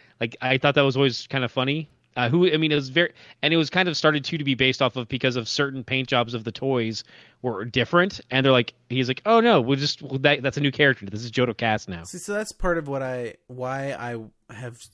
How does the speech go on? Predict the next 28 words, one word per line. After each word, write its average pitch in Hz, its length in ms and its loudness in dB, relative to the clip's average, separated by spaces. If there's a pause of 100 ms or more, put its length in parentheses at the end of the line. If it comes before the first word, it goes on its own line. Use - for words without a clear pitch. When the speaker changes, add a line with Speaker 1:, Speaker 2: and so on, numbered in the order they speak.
(120)
Speaker 2:
done 127 260 -8
more 127 340 -4
and 127 80 -4
more 113 540 -8 (280)
to 120 220 -10
avoid 113 640 -8
casting 117 520 -10
news 117 280 -10
for 127 140 -14
stuff, 131 280 -10 (300)
is 131 140 -10
'cause, 143 180 -6
like, 135 160 -6
when 147 480 -6
Timothy 175 420 -4
Olyphant 131 560 -8
popped 123 300 -8
out 123 120 -4
of 117 60 -6
that 117 180 -8
hel-, 113 300 -10
helmet, 113 400 -8 (720)
it 143 120 -10
was, 139 240 -8
it 147 80 -8
made 135 260 -2
my 131 160 -2
night. 110 380 -8